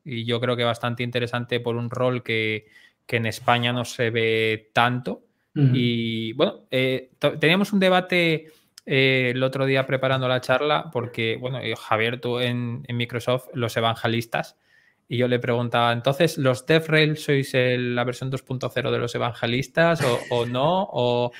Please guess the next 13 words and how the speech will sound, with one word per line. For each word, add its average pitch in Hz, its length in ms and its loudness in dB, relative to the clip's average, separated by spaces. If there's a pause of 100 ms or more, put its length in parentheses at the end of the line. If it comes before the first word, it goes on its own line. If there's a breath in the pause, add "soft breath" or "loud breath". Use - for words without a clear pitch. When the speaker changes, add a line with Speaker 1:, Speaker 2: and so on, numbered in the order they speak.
(380 loud breath)
Speaker 1:
será 127 380 4
que 139 260 6
ese 139 220 2
nombre 135 320 2
ya 127 140 2
no 131 100 -2
mola 123 300 0
tanto 127 240 0
y 123 40 4
ahora 120 160 2
os 117 80 -6
ponéis 120 280 -2
DevRel?". 127 480 0